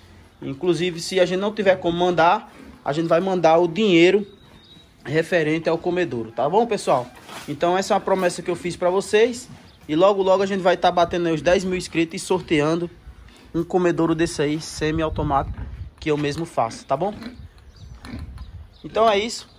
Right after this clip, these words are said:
Quero desejar pra vocês aí um bom dia, né? Desse, desse dia sete de dezembro de dois mil e vinte.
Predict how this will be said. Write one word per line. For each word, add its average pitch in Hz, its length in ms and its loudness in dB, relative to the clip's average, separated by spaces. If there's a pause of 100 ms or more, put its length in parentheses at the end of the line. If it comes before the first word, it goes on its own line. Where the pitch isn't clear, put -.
(500)
Quero 185 160 4
desejar 185 340 2
pra 190 120 -2
vocês 175 340 -2
aí 175 140 2
um 180 100 0
bom 175 180 2
dia, 185 320 2 (560)
né? 156 320 -4 (460)
Desse, 151 320 -2
desse 170 240 -2
dia 160 220 0
sete 170 520 2 (400)
de 175 120 -4
dezembro 160 520 2
de 156 120 -4
dois 151 200 0
mil 156 140 2
e 143 60 -2
vinte. 147 360 -2